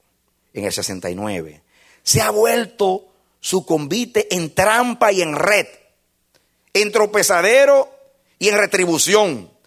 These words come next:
Se han oscurecido sus ojos para que no vean y agóbiales la espalda para siempre". ¿Saben ustedes, amados, que este, este salmo es mesiánico? Era Cristo que estaba hablando por David acá.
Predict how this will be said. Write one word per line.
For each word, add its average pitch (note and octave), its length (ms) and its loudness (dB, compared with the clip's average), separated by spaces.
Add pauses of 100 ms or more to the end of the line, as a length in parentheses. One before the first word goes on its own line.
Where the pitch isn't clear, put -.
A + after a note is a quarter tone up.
(240)
Se A#3+ 220 2
han D4+ 120 2
oscurecido B3+ 680 2
sus - 300 -2
ojos B3+ 380 4
para G3 260 0
que G3 120 -2
no G#3 160 2
vean D#4+ 400 2 (600)
y G#3+ 120 0
agóbiales D#4 1040 4
la F3 120 0
espalda E3+ 680 -2
para C3 220 -6
siempre". F2+ 640 -10 (640)
¿Saben G3 320 -2
ustedes, F#3+ 380 -2
amados, E3 500 -10 (840)
que - 100 -10
este, - 120 -12 (220)
este C#3+ 240 -8
salmo D3+ 600 -8 (520)
es A#2+ 200 -10
mesiánico? B2+ 920 -12 (920)
Era B2+ 240 -4
Cristo C3+ 360 -8
que G#2 80 -10
estaba G#2 180 -2
hablando A2 300 -4
por F#2+ 160 -10
David F2+ 380 -14
acá. F#2 380 -18